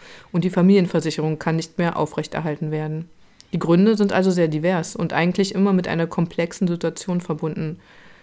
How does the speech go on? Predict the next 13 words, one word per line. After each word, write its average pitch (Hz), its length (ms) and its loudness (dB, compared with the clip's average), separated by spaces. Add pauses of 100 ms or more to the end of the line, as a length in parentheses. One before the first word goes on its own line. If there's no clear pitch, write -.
(280)
Da 175 160 6
die 190 80 8
benannten 180 420 4
Personen 185 540 2
ohne 196 220 4
Versicherungsnachweis 196 1080 0
meistens 185 420 0
bei 156 140 -4
Krankenhäusern 170 800 -2
und 170 160 -4
Praxen - 380 -6
abgelehnt 160 560 -2
werden, 160 320 0